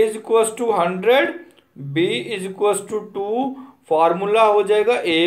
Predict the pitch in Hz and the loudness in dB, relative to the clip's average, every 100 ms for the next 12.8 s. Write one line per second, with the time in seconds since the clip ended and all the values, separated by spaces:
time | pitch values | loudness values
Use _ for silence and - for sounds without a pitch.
0 | 175 170 165 170 165 139 131 127 160 160 | 0 0 0 0 -2 -4 -4 -2 -2 0
1 | 139 127 127 127 120 - - - - 139 | -2 -4 -6 -8 -10 -16 -20 -20 -8 -4
2 | 165 175 175 170 202 254 - 185 185 190 | -4 -2 -2 2 4 2 -2 2 2 2
3 | 180 156 160 180 226 233 - _ - 175 | -4 -4 -2 -2 -4 -8 -14 _ -2 2
4 | 190 170 151 160 190 185 196 202 226 254 | 4 2 -2 0 0 -2 -6 -4 -4 -4
5 | 120 - _ - 156 170 175 180 180 180 | -8 -18 _ -10 -8 -8 -2 0 0 -2
6 | 190 196 - 160 170 175 202 220 254 254 | -8 -10 -6 -2 0 -2 -4 -4 -2 -4
7 | - - _ - _ - 151 165 170 151 | -8 -20 _ -20 _ -10 0 0 0 -8
8 | 143 160 175 175 220 254 254 - - _ | -4 -4 -4 -4 -2 -2 -4 -10 -20 _
9 | _ - 143 147 151 156 - 170 170 202 | _ -14 -2 2 2 0 -4 -4 -2 -4
10 | 220 - 165 170 175 170 165 214 277 - | -6 -4 0 2 0 -2 -4 -4 -4 -4
11 | 165 156 147 156 151 175 214 - 139 131 | -6 -6 -6 -6 -4 -4 -6 -6 -6 -6
12 | 131 127 127 127 131 180 185 127 | -8 -4 -2 -2 -4 -4 -2 -4